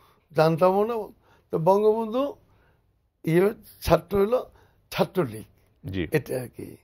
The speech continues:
Speaker 1: তা আমরা এইভাবে ছাত্রলীগ করি, চলি, স্কুল লাইফ, কলেজে পা দিলাম। এই প্রতিষ্ঠানটা প্রতিষ্ঠিত করার স্পৃহাটা জাগলো মেনন।
Speaker 2: হুম।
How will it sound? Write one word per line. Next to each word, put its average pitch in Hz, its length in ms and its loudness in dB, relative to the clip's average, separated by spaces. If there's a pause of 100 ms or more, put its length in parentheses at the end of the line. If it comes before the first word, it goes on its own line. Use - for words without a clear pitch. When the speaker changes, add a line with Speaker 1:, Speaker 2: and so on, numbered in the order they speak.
(480)
Speaker 1:
তা 214 100 2
আমরা 233 200 2
এইভাবে 226 320 4
ছাত্রলীগ 233 380 0
করি, 208 300 -6
চলি, 220 480 -2
স্কুল - 260 -8
লাইফ, 196 240 0 (480)
কলেজে 175 320 -4
পা 180 180 0
দিলাম। 175 440 -2 (280)
এই 165 220 0
প্রতিষ্ঠানটা 214 840 0 (600)
প্রতিষ্ঠিত 226 560 -6
করার 247 420 2
স্পৃহাটা 226 520 4
জাগলো 214 640 2 (960)
মেনন। 165 480 4 (560)
Speaker 2:
হুম। 98 240 -4